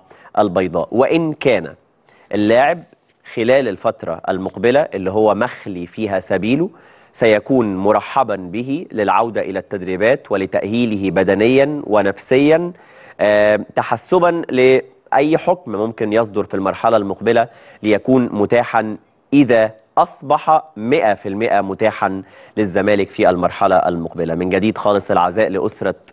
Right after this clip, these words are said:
المتوفى، ربنا يا رب يرحمه ويلحقنا بيه في الجنة، وربنا، آه، يحفظنا جميعا، وننتظر طبعا الحكم في هذه القضية، آه، اللي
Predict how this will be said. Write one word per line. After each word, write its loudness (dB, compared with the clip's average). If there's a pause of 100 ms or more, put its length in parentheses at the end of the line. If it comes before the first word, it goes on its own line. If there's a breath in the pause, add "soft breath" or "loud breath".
(380 loud breath)
المتوفى، 0
ربنا 0
يا 2
رب 0
يرحمه -2
ويلحقنا -4
بيه -4
في -8
الجنة، 0 (380 loud breath)
وربنا، 2
آه، 2
يحفظنا -2
جميعا، 0 (380 loud breath)
وننتظر 2
طبعا 0
الحكم -6
في -8
هذه -2
القضية، 2 (360 loud breath)
آه، 2
اللي 2